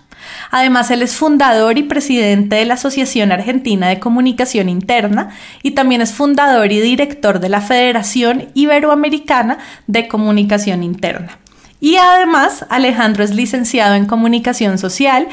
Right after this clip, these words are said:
con un máster en Comunicación Corporativa, y también fue director del posgrado de Comunicación Organizacional de la Universidad de Belgrano, en Argentina. Y es autor de varios libros, como por ejemplo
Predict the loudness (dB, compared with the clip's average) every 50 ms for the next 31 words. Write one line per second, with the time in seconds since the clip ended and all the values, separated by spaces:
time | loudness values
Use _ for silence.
0 | -10 -16 -18 -20 -16 -6 -2 0 2 2 4 4 2 2 4 2 2 0 0 -2
1 | -2 0 0 0 0 0 0 2 2 2 2 0 0 -2 -2 0 0 0 0 0
2 | 0 -2 0 0 0 0 0 0 0 0 0 0 2 0 0 -2 -6 -14 -20 -20
3 | -20 -20 -12 _ -2 -2 -2 0 0 0 2 2 2 2 2 2 4 4 2 0
4 | 0 -2 -4 -2 0 0 2 2 2 0 0 -2 -4 -6 -4 -2 0 0 2 0
5 | 0 -2 0 -2 -2 -2 -2 -2 -2 0 2 2 4 4 2 2 0 0 -2 0
6 | 0 0 0 0 -2 -4 -2 0 0 2 2 0 0 0 0 0 0 0 -2 -4
7 | -2 0 0 2 2 2 2 0 0 0 0 0 0 0 0 0 2 2 0 0
8 | -2 -2 0 0 0 0 -2 -2 -2 0 0 0 0 -2 -4 -2 0 0 0 2
9 | 0 0 -2 -4 -4 -2 -2 0 0 0 0 -2 -4 -4 -4 -4 -4 -2 -2 0
10 | 0 0 -2 -2 -6 -14 -20 -20 -20 -20 -20 -20 -12 -4 -2 -2 0 2 2 0
11 | 0 0 0 2 2 2 2 0 0 0 2 2 2 2 0 -2 -4 -4 -2 0
12 | 0 2 2 2 0 0 -2 -4 -4 -6 -4 -2 -2 -2 -2 -2 0 0 0 2
13 | 2 0 0 -2 -4 -6